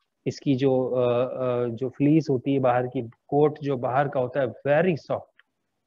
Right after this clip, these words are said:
और बहुत सारे इससे, अ, जैसे आपने देखा होगा कि वो decorative या fancy dress वगैरह भी बनाई जाती हैं, जो गले में लोग ऐसे डाल के घूमते हैं, वो भी है।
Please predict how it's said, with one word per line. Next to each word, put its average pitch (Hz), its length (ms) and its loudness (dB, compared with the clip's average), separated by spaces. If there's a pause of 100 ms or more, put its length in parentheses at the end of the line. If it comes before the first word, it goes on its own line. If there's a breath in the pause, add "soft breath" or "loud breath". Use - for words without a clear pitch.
(160)
और 120 140 -2
बहुत 131 340 -2
सारे 139 240 2
इससे, 135 440 0
अ, 123 220 -2
जैसे 123 300 -4
आपने 131 280 -2
देखा 120 280 -6
होगा 123 240 2
कि 135 200 -2
वो 131 200 4
decorative 139 800 2
या 139 240 2 (440 loud breath)
fancy 156 760 0 (140)
dress 143 280 2
वगैरह 143 340 0
भी 143 100 0
बनाई 127 300 -2
जाती 131 320 -2
हैं, 139 100 -2
जो 139 120 0
गले 127 260 2
में 131 120 0
लोग 127 220 0
ऐसे 123 180 -4
डाल 117 260 -2
के 123 100 -6
घूमते 117 320 -6
हैं, 131 60 0
वो 113 180 2
भी 147 180 4
है। 135 220 2